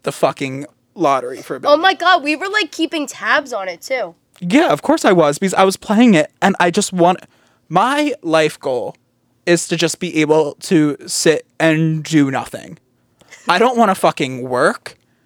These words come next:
Speaker 1: I just wanna sit on a beach, drink a beer, and live my best life.
Speaker 2: Every day.
Speaker 1: Every fucking day.
Speaker 2: Okay.
Speaker 1: What more could
Speaker 2: No.
Speaker 1: what more could you ask for?
Speaker 2: Yeah, no.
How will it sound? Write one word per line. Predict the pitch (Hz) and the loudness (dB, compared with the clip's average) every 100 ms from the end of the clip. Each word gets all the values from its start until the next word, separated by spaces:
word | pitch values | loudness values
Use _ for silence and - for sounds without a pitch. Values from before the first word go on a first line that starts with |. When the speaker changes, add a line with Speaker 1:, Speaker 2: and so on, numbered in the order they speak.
| _ _ - | _ _ -4
Speaker 1:
I | 147 | -2
just | 190 - | -2 -2
wanna | 240 | -2
sit | 226 - 151 | -2 0 2
on | 170 | 2
a | 190 | 0
beach, | 160 143 143 - _ _ 151 | -2 -4 -4 -8 _ _ -18
drink | - 135 139 196 | -10 -6 -4 0
a | |
beer, | 180 170 151 147 147 - | 0 2 4 4 2 -2
and | 151 147 147 139 | -4 -2 -4 -2
live | 139 135 | -2 0
my | 147 131 | 0 0
best | 120 120 127 | -2 -4 -10
life. | 113 69 - | -10 -10 -10
Speaker 2:
Every | 208 247 | -10 -10
day. | 202 170 160 _ _ - | -12 -12 -12 _ _ -4
Speaker 1:
Every | 196 233 | -2 0
fucking | - 240 233 | 0 0 2
day. | 190 - - _ 208 | 0 -2 -12 _ -16
Speaker 2:
Okay. | 202 175 175 - | -16 -18 -14 -2
Speaker 1:
What | 240 | 0
more | 262 269 | 2 0
could | - _ _ - | -4 _ _ -20
Speaker 2:
No. | 240 262 185 | -12 -12 -2
Speaker 1:
what | 185 190 | 0 0
more | 180 | 0
could | |
you | 208 | 0
ask | 254 - | 0 -2
for? | 127 | -8
Speaker 2:
Yeah, | 214 185 | -8 -14
no. | 185 139 | -16 -20